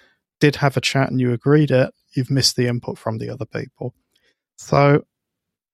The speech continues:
what tends to happen then is that you will end up having to refactor or rebuild in some way. People will discuss it. Everybody feels a little bit bad 'cause you've, you've lost this bit of context or whatever, and you might make some new tickets.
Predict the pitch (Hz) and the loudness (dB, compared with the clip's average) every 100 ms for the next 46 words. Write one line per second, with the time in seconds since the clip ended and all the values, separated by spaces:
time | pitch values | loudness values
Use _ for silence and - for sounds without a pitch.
0 | _ _ 139 139 - 170 - 143 156 127 | _ _ 0 2 2 0 2 2 2 0
1 | 139 180 135 170 180 - - 139 127 123 | 2 4 2 0 -2 -4 -6 -4 -2 -2
2 | 123 120 110 123 113 113 117 113 120 - | -2 -4 -6 -10 -8 -8 -6 -6 -6 -8
3 | - - 113 110 113 113 151 156 151 - | -10 -10 -10 -6 -6 0 0 0 -4 -2
4 | 147 143 139 139 139 131 131 120 - 123 | -2 0 2 2 0 0 -2 -4 -10 -10
5 | - - - 143 - 143 127 131 135 127 | -2 0 0 0 2 2 0 -2 -6 -6
6 | 123 123 120 127 - - - 135 - 113 | -6 -6 -6 -8 -12 -8 -8 -8 -8 -10
7 | - 113 - _ - _ - 113 - 123 | -8 -10 -14 _ -20 _ -8 -6 0 0
8 | - - _ - 117 - 123 - 135 139 | 0 -6 _ -2 -2 0 -6 -2 -2 -2
9 | 147 - - 131 131 127 135 127 123 117 | -4 -6 -4 -2 -2 -2 -2 -2 -2 -4
10 | 123 123 135 151 - 120 127 120 - - | -6 -6 -6 -8 -6 -6 -6 -6 -6 0
11 | 160 - - - | 0 0 -4 -16